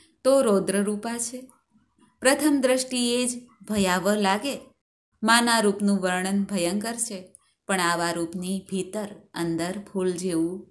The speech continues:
કોમળ હૃદય છે. પોતાના ભક્તોની રક્ષા માટે જ મા જગતજનની કલ્યાણી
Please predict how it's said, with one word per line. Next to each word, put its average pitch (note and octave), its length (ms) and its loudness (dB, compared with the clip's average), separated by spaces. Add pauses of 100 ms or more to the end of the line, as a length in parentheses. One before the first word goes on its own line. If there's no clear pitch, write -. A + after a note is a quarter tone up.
કોમળ E3+ 340 -2
હૃદય D#3+ 380 -2
છે. - 400 -8 (320)
પોતાના A3+ 540 6 (100)
ભક્તોની F#3+ 560 -2
રક્ષા F3 440 -4
માટે E3 500 -2
જ G3+ 60 -2 (480)
મા G3 520 0
જગતજનની F3 920 -2
કલ્યાણી E3+ 840 -2